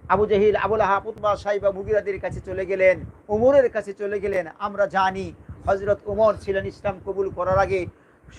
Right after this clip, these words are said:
সবচেয়ে বড় শীর্ষ সন্ত্রাসী। দেখা গেল আল্লাহর কোরআনের শিক্ষা পেয়ে, দীক্ষা পেয়ে, তার পাঠ পেয়ে, সবক পেয়ে, কোরআনের, আল্লাহর রসুলের জবান থেকে কোরআনের তেলাওয়াত শুনে হযরত উমর রাসূলকে মারার চিন্তা চেতনা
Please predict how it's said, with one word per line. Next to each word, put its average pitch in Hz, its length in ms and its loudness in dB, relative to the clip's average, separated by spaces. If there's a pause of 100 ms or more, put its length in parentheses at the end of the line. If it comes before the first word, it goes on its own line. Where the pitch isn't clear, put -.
সবচেয়ে 262 540 2
বড় 233 240 2
শীর্ষ 277 420 -4
সন্ত্রাসী। 190 800 -2 (500)
দেখা 190 280 4
গেল 208 320 4 (340)
আল্লাহর 202 300 2
কোরআনের 196 440 -2
শিক্ষা 254 480 -2
পেয়ে, 214 300 2
দীক্ষা 233 440 -4
পেয়ে, 214 320 -2
তার 190 180 -4 (120)
পাঠ 240 200 0 (160)
পেয়ে, 208 240 0
সবক 285 440 2 (140)
পেয়ে, 214 220 2
কোরআনের, 214 480 -2 (720)
আল্লাহর 208 280 2 (120)
রসুলের 208 400 -6
জবান 240 380 2
থেকে 196 340 -6 (320)
কোরআনের 208 500 2 (440)
তেলাওয়াত 220 440 4
শুনে 202 420 -4 (300)
হযরত 202 380 -2
উমর 202 280 0
রাসূলকে 214 380 -4
মারার 196 400 0
চিন্তা 196 360 -6
চেতনা 190 540 0